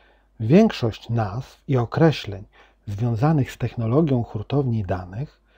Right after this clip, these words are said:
funkcjonuje w naszym języku w oryginalnej wersji angielskiej i nie posiada swoich legalnych polskich tłumaczeń, albo są one nieudolne. W prezentacji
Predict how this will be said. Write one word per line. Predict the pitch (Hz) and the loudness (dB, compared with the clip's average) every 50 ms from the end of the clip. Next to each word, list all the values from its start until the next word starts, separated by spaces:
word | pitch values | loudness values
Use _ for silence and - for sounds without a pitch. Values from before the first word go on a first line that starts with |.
| _ _ _ _ _ - | _ _ _ _ _ -8
funkcjonuje | - - 180 202 - - - 135 123 139 180 208 180 131 | 0 2 4 4 2 2 0 2 2 4 6 6 6 6
w | 101 107 | 6 4
naszym | 123 156 160 - - 117 113 107 | 0 0 0 0 -2 -4 -2 -4
języku | 104 101 92 87 90 90 - - - 143 151 - - - _ _ _ - | -4 -6 -8 -10 -12 -14 -10 -4 -2 -2 -2 -2 -6 -20 _ _ _ -2
w | 107 131 | 4 6
oryginalnej | 185 220 233 185 113 107 104 95 87 90 98 98 107 120 143 165 143 | 8 8 8 6 4 2 -2 -4 -4 -6 -6 -6 -4 -2 0 0 0
wersji | 104 104 98 95 98 - - - 127 135 156 - _ _ _ _ _ - | 0 -2 -4 -4 -6 -10 -10 -6 -6 -6 -6 -6 _ _ _ _ _ -2
angielskiej | 190 208 208 - 131 104 92 85 - - - - - - - _ _ _ _ _ _ _ _ - | 0 0 2 2 2 0 0 -2 -10 -16 -20 -18 -18 -20 -20 _ _ _ _ _ _ _ _ 0
i | 165 185 | 4 4
nie | 208 233 226 | 6 4 4
posiada | - 160 127 - - 175 190 180 160 135 | 4 2 2 4 4 2 4 4 2 0
swoich | - - - 131 131 135 135 - - - - | -2 -4 -2 0 2 2 0 -2 -4 -2 2
legalnych | 143 170 170 127 117 110 113 113 113 117 123 120 - - | 4 4 4 4 2 2 2 2 0 0 -2 -4 -8 -10
polskich | _ - 110 104 104 101 - - - 117 - | _ -4 -2 -2 -2 -4 -8 -10 -10 -10 -10
tłumaczeń, | - - 123 120 127 139 143 135 - - - 101 98 - _ _ _ _ _ _ _ _ _ | -6 -2 0 2 4 4 4 2 0 -2 -6 -10 -10 -12 _ _ _ _ _ _ _ _ _
albo | - 120 113 104 101 101 104 127 165 185 - _ _ | -6 -4 -2 -2 0 0 2 2 2 0 -2 _ _
są | _ - - 226 208 - | _ -6 -2 -2 0 0
one | 110 104 107 117 131 | -2 -2 -2 -2 -2
nieudolne. | 143 160 175 190 190 151 117 104 98 92 90 95 - - - _ _ _ _ _ _ _ _ | 0 0 0 2 2 2 2 2 0 -4 -8 -14 -18 -20 -20 _ _ _ _ _ _ _ _
W | _ _ | _ _
prezentacji | - 180 208 180 156 151 139 117 - 98 95 - - - - 160 185 | 2 4 4 6 6 4 0 0 -2 -4 -6 -8 -12 -12 -8 -8 -8